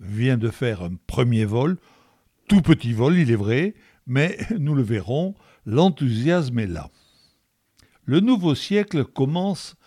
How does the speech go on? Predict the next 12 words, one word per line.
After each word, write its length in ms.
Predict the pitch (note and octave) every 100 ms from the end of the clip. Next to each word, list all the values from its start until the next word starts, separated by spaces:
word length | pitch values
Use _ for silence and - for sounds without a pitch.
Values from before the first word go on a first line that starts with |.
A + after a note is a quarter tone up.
| _ _ _ -
plein 300 | E3 G3 A3
d'avenir 580 | G3 F3 D3+ D3+ F#3+ D#3+
pour 180 | - B2
l'aviation, 840 | A#2+ A#2 B2+ A#2+ - D3+ F#3 G3+ _ - - - _ -
qui 240 | - D3+
en 140 | D#3+ E3
est 180 | D3+
encore 640 | B2 A2+ A2 F3+ F3+ C3 - - - -
tout 140 | G#3
à 100 | D#3+
ses 160 | B2 D#3+
débuts. 600 | B2 A#2+ F#2+ E2 - -